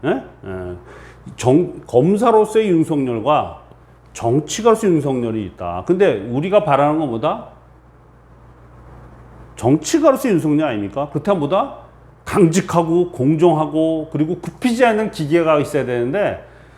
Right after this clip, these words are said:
지금 이준석이 말하는 말 따위를 한번 보십시오.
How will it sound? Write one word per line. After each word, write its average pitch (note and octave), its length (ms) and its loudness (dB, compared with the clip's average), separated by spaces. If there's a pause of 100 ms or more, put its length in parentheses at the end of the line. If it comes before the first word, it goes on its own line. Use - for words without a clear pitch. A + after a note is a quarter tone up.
(120)
지금 G3 420 0
이준석이 F#3+ 520 0
말하는 D#3+ 640 2
말 B2+ 260 0
따위를 F3 240 0
한번 D#3+ 140 -2
보십시오. G2+ 460 -8